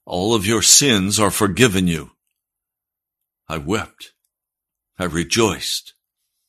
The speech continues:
I was very troubled by many past sins.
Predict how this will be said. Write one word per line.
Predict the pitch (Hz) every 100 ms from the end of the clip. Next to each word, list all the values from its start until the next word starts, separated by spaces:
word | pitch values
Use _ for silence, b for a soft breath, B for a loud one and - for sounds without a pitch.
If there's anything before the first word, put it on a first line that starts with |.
| _ _ _ _ _ _ _ _ -
I |
was | 82 82 80
very | 104 101
troubled | 95 - 135 87 85 78
by | 95 92
many | 98 120 135
past | - - 127 120 -
sins. | - 147 110 87 71 -